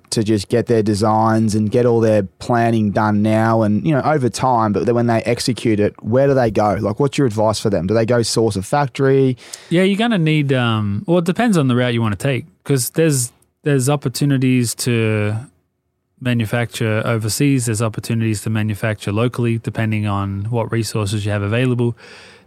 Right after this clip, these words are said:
Speaker 2: Uh, we're kind of blessed in L A that you can produce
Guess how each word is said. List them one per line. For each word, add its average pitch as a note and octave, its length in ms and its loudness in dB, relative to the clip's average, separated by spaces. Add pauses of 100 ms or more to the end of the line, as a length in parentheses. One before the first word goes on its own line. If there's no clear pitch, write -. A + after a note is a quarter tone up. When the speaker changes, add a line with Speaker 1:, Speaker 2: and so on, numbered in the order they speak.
Speaker 2:
Uh, A#2 300 2
we're C3 80 2
kind C#3 260 0
of G#2+ 240 -2 (500)
blessed A#2+ 360 -2
in A2 100 -2
L G2+ 180 0
A B2+ 140 0
that B2 260 -4 (400)
you B2 160 -6
can G#2+ 280 -4
produce A2+ 720 -4